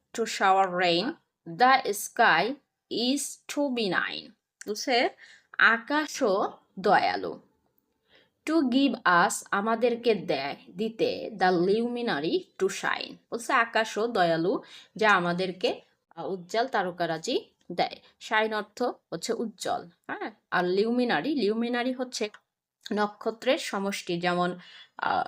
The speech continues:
গ্রহ, উপগ্রহ, নক্ষত্রী, এগুলো, নক্ষত্র, এগুলোর সমষ্টিকে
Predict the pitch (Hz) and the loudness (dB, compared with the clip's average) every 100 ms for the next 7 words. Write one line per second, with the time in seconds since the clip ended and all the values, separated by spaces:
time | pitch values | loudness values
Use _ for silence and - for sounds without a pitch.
0 | - 175 190 233 220 202 190 185 196 214 | -6 -6 0 2 2 0 -2 -4 -4 -2
1 | 190 175 175 208 196 262 202 190 175 202 | -2 -4 -4 -10 -4 0 0 -2 -8 -6
2 | 185 175 226 214 269 208 196 208 - 180 | -6 -6 -10 -6 -4 -4 -4 -6 -4 -6
3 | 185 185 - 262 262 285 | -4 -8 -4 -4 0 0